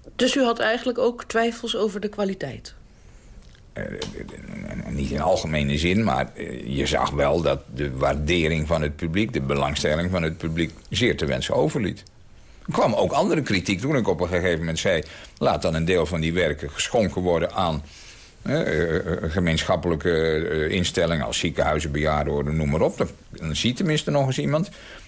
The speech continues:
Speaker 2: Ja, nee, maar dat kon niet. Het moest wel van de gemeenschap bl-, blijven en van, van, van de staat. Waarop ik zei, "Ja, dan kom je in een depot in, in Rijswijk... dat misschien gaat tochten en lekken."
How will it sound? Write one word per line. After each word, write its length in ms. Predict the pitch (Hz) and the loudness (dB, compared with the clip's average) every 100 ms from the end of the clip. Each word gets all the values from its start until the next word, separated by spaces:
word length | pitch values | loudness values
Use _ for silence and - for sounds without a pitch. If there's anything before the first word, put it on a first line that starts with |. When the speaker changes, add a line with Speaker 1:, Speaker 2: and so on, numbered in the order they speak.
| - | -2
Speaker 2:
Ja, 160 | - | 0
nee, 160 | 98 104 | 2 2
maar 120 | 82 | 2
dat 120 | 73 | 0
kon 160 | - 185 | 2 2
niet. 140 | 73 | 2
Het 120 | 71 | -2
moest 200 | 76 80 | -2 -4
wel 160 | 78 85 | -2 0
van 120 | 110 | 0
de 80 | 110 | 0
gemeenschap 480 | 135 190 196 110 95 | 0 0 2 2 2
bl-, 160 | 98 | 2
blijven 340 | 90 90 101 127 | 2 2 2 2
en 60 | |
van, 200 | 92 85 | 0 0
van, 360 | 82 90 85 - | 0 -2 -2 -4
van 140 | 87 85 | -2 -2
de 60 | |
staat. 360 | 85 - 147 87 | 0 2 2 2
Waarop 240 | 87 76 | 0 0
ik 80 | 78 | -2
zei, 160 | - 73 | -2 0
"Ja, 140 | 82 | 0
dan 200 | 71 76 | -2 -6
kom 200 | - 73 | -4 -2
je 60 | 71 | -2
in 80 | |
een 100 | 71 | -2
depot 480 | 67 67 92 82 73 - - - - | -2 -2 2 0 0 -6 -20 -20 -12
in, 200 | - 82 | -4 -2
in 140 | 78 | 0
Rijswijk... 400 | 80 104 113 101 | 2 2 2 0
dat 140 | 90 78 | 0 -2
misschien 260 | 82 87 | -2 -2
gaat 200 | 71 78 | 0 0
tochten 300 | 117 110 - | 0 -2 0
en 120 | 71 90 | 0 2
lekken." 320 | 139 135 | 0 0